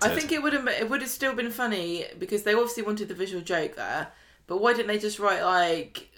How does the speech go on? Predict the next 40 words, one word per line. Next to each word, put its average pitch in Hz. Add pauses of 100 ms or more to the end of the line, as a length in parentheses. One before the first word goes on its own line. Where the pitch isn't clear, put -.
"We 185
don't, 196
we 180
can't 214
afford," -
like, - (380)
they're 285
always 359
banging 330
on, 240
they 180
don't 220
have 208
any 214
money, 139
and 143
now 214
he's 208
buying 202
a 196
bloody, 190
you 233
know, 202
this 269
would 359
have 285
cost 269
about -
ten 196
pounds 139
probably 143 (440)
from, 175 (260)
well, 156
Paper 165
Chase 123
is 131
gone 160
now, 139 (320)
but, 160
um, 160